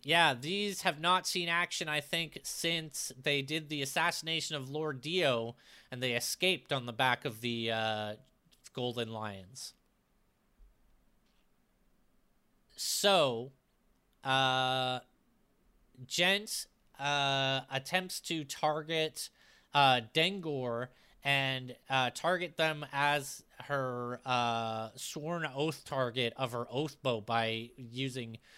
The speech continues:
pew, pew, pew, her action words. Um, however, Dengor has Sanctuary on him, so they have to, uh, roll Wisdom save. They, or, uh, yeah, Wisdom save. They get a nat-, an unnat twenty.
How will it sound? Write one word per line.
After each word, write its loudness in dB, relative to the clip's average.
pew, 2
pew, -2
pew, -2
her -4
action 0
words. -6
Um, 4
however, 4
Dengor 0
has 2
Sanctuary 0
on -2
him, 0
so -2
they 0
have 2
to, 0
uh, 2
roll -2
Wisdom -4
save. -4
They, 4
or, 0
uh, -10
yeah, 4
Wisdom -2
save. 0
They 0
get 2
a 2
nat-, -2
an -4
unnat 0
twenty. -6